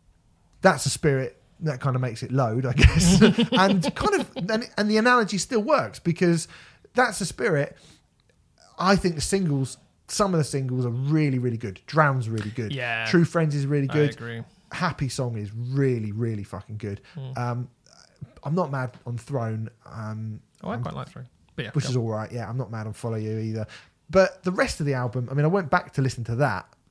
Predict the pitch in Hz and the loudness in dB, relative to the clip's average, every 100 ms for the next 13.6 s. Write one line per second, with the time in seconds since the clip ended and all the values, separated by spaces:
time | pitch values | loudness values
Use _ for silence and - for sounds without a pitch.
0 | _ _ 113 - _ _ _ _ - 127 | _ _ -14 -14 _ _ _ _ -6 -4
1 | 117 117 110 - 117 127 117 113 104 104 | -2 -4 -6 -8 -6 -4 -4 -4 -4 -4
2 | 117 120 107 101 104 123 - _ _ - | -2 -2 -4 -6 -6 -8 -12 _ _ -20
3 | _ _ _ _ _ _ - 147 220 175 | _ _ _ _ _ _ -2 2 6 6
4 | 123 110 110 107 95 - - - 254 311 | 4 -2 -4 -6 -10 -14 -14 -6 -2 -2
5 | 160 131 131 127 123 - _ _ _ - | -2 -2 -2 -2 -4 -10 _ _ _ -4
6 | 160 - 139 190 185 170 170 156 - _ | -4 -2 -2 2 2 2 0 -2 -8 _
7 | _ _ _ _ _ _ - 175 - 143 | _ _ _ _ _ _ -2 -2 0 0
8 | 127 120 110 107 107 110 - - 131 123 | 0 -2 -4 -6 -6 -6 -8 -4 0 0
9 | 117 107 104 104 - 107 104 98 95 - | -2 -4 -4 -6 -6 -8 -6 -8 -10 -12
10 | _ - 143 123 110 127 135 120 104 104 | _ -6 -4 -2 -4 0 2 0 -4 -2
11 | 127 120 101 98 - 98 98 98 98 - | 0 0 -4 -10 -12 -12 -10 -10 -12 -14
12 | - 202 196 202 214 208 240 220 165 170 | -4 0 4 4 6 8 8 8 8 4
13 | - 165 165 - 160 147 | 4 2 2 2 0 0